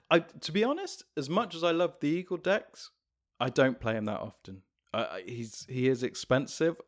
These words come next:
and as I think I've mentioned in the past, I do try my absolute best just to keep my heroes alive.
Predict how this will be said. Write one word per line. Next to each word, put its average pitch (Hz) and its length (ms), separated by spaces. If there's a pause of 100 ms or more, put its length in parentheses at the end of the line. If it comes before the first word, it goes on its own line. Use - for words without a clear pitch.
and 120 400 (220)
as 113 120
I 123 60
think 123 180
I've 107 120
mentioned 107 360
in 107 60
the 101 80
past, 107 340 (300)
I 117 160 (140)
do 120 240
try 110 460 (140)
my 107 380 (400)
absolute 107 480
best 107 220
just - 140
to - 60
keep - 200
my 107 120
heroes 110 360
alive. 101 420